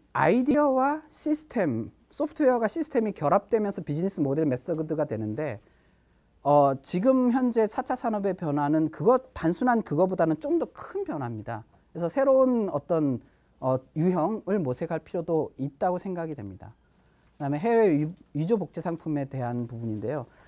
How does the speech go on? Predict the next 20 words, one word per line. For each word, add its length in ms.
사실은 360
이거는 260
전통적인 580
이슈입니다. 540
전통적인 600
이슈인데 640
지금 680
좀 220
더 120
주목을 360
받고 320
있는 460
이유는 460
초연결, 800
초지능, 720
그리고 640
쓰리디 380
프린팅이라든지 840
이런 300
것처럼 600